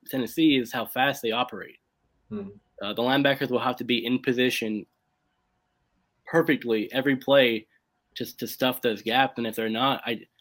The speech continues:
Speaker 1: I know it's a, it's a, it's a question mark running back room a little bit. I mean, I'm not sure if they have, like, the guy yet, but I didn't think West Virginia did either, and they had a guy, a true freshman run for a hundred and twenty-five yards. So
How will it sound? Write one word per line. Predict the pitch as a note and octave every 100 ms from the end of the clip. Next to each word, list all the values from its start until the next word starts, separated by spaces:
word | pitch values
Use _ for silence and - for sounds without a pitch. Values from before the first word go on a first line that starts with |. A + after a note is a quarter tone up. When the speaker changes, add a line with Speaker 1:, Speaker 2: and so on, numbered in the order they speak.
| -
Speaker 1:
I | C3
know | C#3+
it's | D3 C3+
a, | A#2+ G#2+
it's | A2+ A2+
a, | A2 - -
it's | -
a | G#2 G2 - _ _ _ _ _ _ _ _ _ _ _
question | - B2+ -
mark | B2 A#2 A2+ -
running | A#2+ A#2+
back | A#2 A#2+
room | B2+ B2
a |
little | A#2 A#2+
bit. | A#2 A#2+ A2+
I |
mean, | A2+ G#2
I'm | A2
not | A2
sure | - A#2 G#2+ -
if | - -
they | A#2
have, | A2 A2
like, | A2+ G#2
the | G#2 G2
guy | G#2 A2
yet, | A2 G#2 F#2+ -
but | G2+ - _ _ _ _ _ _ _ _ _ _ _
I | A2 B2+
didn't | C3 B2+
think | B2 B2
West | A#2
Virginia | - B2+ C#3+
did | B2
either, | B2+ C#3 B2
and | A2+
they |
had | A2+ A2+
a |
guy, | G#2+ A2
a | G#2+
true | - B2
freshman | B2 B2 A2
run | A2
for | -
a |
hundred | G#2 A#2
and | A2
twenty-five | A#2 A2 A2 G#2
yards. | A2+ A2+ F#2+ -
So | G2+ F#2+